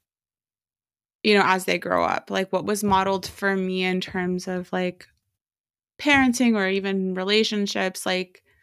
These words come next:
I had to figure out on my own, you know, like, what was, what it, what, who I was, like, what I wanted in terms of those things. Like, I didn't have a lot of great examples, I guess is what I'm saying. And it does, like, im-,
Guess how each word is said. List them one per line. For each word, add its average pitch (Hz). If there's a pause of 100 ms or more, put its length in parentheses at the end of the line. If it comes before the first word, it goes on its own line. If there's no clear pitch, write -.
(1300)
I 262
had 302
to 247
figure 196
out 180
on 175
my 170
own, 165
you 208
know, 180
like, 170
what 160
was, - (800)
what 185
it, 180 (340)
what, 185
who 240
I 220
was, 196
like, -
what 196
I 190
wanted 180 (560)
in 170
terms 175
of 175
those 170
things. 170
Like, - (1120)
I 214
didn't 214
have 196
a -
lot 175
of 170
great 175
examples, 165
I 170
guess 170
is -
what 170
I'm 165
saying. 165
And 165
it 180
does, 190
like, 175
im-, 180